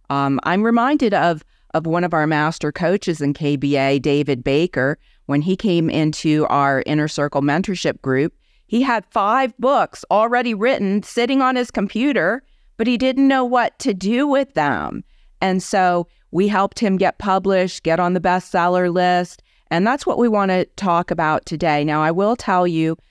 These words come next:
Zach, that you mentioned my New York Times bestselling book, Get Motivated. When God called me to write that book,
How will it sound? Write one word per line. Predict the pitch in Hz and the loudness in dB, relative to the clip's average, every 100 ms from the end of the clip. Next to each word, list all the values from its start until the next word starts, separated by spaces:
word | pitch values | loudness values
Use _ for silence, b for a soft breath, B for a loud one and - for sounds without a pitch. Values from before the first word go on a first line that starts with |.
| _ _ | _ _
Zach, | - 156 156 156 | -4 -2 -2 -2
that | 165 | -4
you | - 175 | 0 0
mentioned | 180 165 170 170 165 151 151 - | 2 2 0 -2 -2 -2 -2 -2
my | 156 151 151 156 156 | -2 0 0 0 0
New | 165 | 0
York | 160 156 - | 0 0 -2
Times | 175 147 - | -2 0 -2
bestselling | - 143 - 147 147 147 | -2 -4 -2 -2 0 0
book, | 143 - | -2 -2
Get | 151 - | -2 0
Motivated. | 147 160 180 147 135 139 165 - _ _ _ | 0 0 0 0 0 0 -2 -6 _ _ _
When | 147 165 160 160 160 - 151 | -2 0 2 2 0 -2 -4
God | 170 175 208 | 0 2 0
called | - 196 185 185 | 0 0 0 0
me | 175 160 | -2 -2
to | 170 | -4
write | 139 147 233 - | -2 0 -2 -2
that | 151 135 | -2 -2
book, | - 127 127 170 - | 0 2 2 0 -4